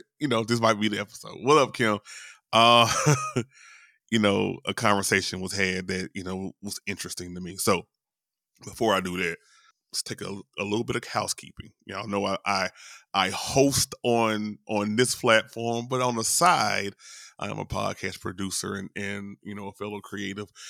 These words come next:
helping people tell their stories with the whole damn show. Um,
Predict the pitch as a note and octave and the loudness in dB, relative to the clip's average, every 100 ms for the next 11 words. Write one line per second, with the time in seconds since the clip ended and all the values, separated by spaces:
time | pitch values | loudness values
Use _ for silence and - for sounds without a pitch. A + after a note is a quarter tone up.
0 | - - D3 B2+ B2 G#2 G2+ A2 G2 G2 | -2 2 4 4 0 -2 -2 0 0 -2
1 | - G#2 G2 G2 - - - _ A2 F#2+ | -2 0 0 -2 -8 -14 -20 _ -6 -6
2 | - _ - G#2+ A2 G2 F#2+ G2 F#2+ F#2 | -6 _ -6 -4 0 0 0 -4 -6 -4
3 | - B2 A#2 A2 - - - - G2+ G2 | 2 4 4 2 -4 -20 -20 -2 0 2
4 | G2 G#2 | -2 -12